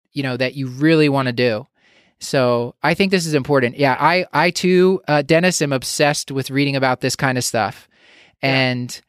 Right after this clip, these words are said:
Speaker 1: we talk about it a lot on the podcast. I, f-, I find that helps keep me kind of thinking about these things.
Speaker 2: Yeah, definitely. I feel like,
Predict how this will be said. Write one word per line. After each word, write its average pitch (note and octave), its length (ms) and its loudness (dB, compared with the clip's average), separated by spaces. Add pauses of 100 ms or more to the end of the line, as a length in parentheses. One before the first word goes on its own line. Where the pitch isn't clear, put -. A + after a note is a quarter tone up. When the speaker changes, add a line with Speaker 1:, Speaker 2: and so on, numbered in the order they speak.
(120)
Speaker 1:
we D3+ 140 2
talk F#3 240 0
about E3 200 2
it D3+ 40 0
a D3 40 0
lot D3 200 2
on C3+ 120 -2
the B2+ 60 -6
podcast. C#3+ 540 0
I, A#2+ 80 0
f-, - 220 -8
I B2+ 80 -4
find C3 300 0
that C3 160 0
helps - 500 -2 (140)
keep D3 200 0
me C3+ 200 0
kind C3 260 0
of A#2+ 260 -6 (240)
thinking D3 300 0
about A#2+ 240 0
these G#2+ 200 -6
things. A2+ 400 -10 (680)
Speaker 2:
Yeah, A3+ 160 0
definitely. B2 540 -2
I G#2 80 0
feel C#3 240 0
like, B2 360 0